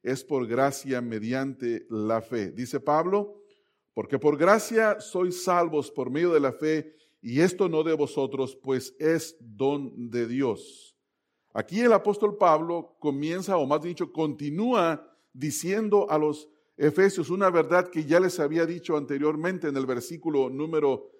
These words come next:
cinco. Y él les dice que ellos eran salvos, o que su salvación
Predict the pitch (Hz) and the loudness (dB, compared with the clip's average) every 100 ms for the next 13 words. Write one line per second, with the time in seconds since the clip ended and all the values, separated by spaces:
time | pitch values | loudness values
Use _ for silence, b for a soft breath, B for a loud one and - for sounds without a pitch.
0 | B B - 180 196 180 123 - - b | B B -10 -6 -4 -6 -4 -4 -6 b
1 | b b - 117 139 170 180 165 147 143 | b b -10 0 4 6 6 4 0 2
2 | 135 131 - 127 175 - 165 143 156 175 | 2 0 -6 -8 -6 -4 -4 -2 0 0
3 | 175 - 160 165 156 143 - _ - 190 | 0 -2 2 2 2 -4 -14 _ 2 6
4 | 214 151 147 139 127 120 135 - 214 - | 6 6 0 0 -4 -4 -6 -6 -6 -2
5 | 185 165 - 131 135 160 | 0 0 -2 -6 -4 -6